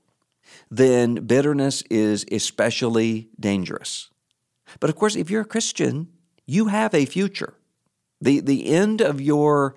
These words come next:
ministry, whatever that is, teaching that Sunday school class or pastoring that church or,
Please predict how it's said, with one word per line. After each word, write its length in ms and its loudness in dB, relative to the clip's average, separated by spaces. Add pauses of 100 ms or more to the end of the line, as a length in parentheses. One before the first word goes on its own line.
(420)
ministry, 880 -2 (120)
whatever 340 2
that 220 4
is, 520 0 (160)
teaching 540 -2
that 220 -4
Sunday 280 0
school 240 -6
class 480 -4
or 220 -8 (380)
pastoring 540 -2
that 220 -2
church 480 -2
or, 160 -6